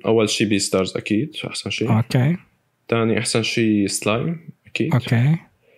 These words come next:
Speaker 1: أه، I guess تالت أحسن شي بين
Speaker 2: Attack on Titan.
Speaker 1: نيفرلاند والعمالقة. الاثنين ممكن يكونوا سيئين أكتر بالمستقبل، ممكن لا.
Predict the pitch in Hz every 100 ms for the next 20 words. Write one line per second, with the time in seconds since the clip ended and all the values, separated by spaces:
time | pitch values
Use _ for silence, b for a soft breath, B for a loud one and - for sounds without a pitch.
0 | b b b b b b b - 180 180
1 | 180 165 165 165 165 143 135 - 127 123
2 | 131 120 110 - - _ _ _ _ _
3 | - 117 120 123 123 120 113 113 110 120
4 | 120 117 104 95 113 123 - 147 147 123
5 | 113 127 131 123 120 117 117 113 113 120
6 | 113 110 107 107 110 117 - - 120 117
7 | 110 120 - 117 110 107 104 - - -
8 | 113 120 - - 123 104 104 120